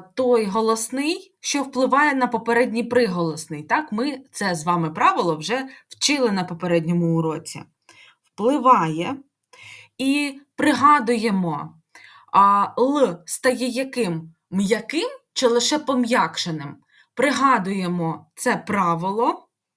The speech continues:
Так, Л в нас стає м'яким. Пригадайте, чому так.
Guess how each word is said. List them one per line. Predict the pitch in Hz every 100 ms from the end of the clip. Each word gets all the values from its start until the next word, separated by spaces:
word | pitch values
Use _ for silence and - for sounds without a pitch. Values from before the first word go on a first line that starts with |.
| _ _ _ _ _ _ _
Так, | 220 320 349 - -
Л | 208 233 330
в | 262
нас | 214 208
стає | - 196 180 190 233 277 269 _ _ _ _ _ _ _ _ _
м'яким. | 170 160 277 - 156 139 - _ _ _ _ _ - - - - _ -
Пригадайте, | 190 175 160 170 277 302
чому | - - 165 185
так. | - 170 127 -